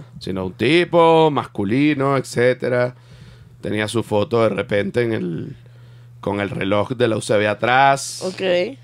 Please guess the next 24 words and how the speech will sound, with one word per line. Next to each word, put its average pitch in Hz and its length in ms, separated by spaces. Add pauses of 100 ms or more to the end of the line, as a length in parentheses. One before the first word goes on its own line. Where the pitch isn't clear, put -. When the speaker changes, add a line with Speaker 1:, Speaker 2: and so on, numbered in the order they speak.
Speaker 1:
Este, 107 420
o 101 60
sea, 147 180
muy 135 140
académico. 143 720
Speaker 2:
Ajá. 196 300 (1300)
Speaker 1:
Y 202 220
yo, 240 240
a 170 80
mí 180 140
me 226 120
mandan 208 400
D 190 360
Ms, 139 400 (420)
y 110 80
tú 113 120
sabes 196 180
que 147 80
a - 20
uno 165 120
le 143 100
mandan 147 540
D 107 400
M 190 260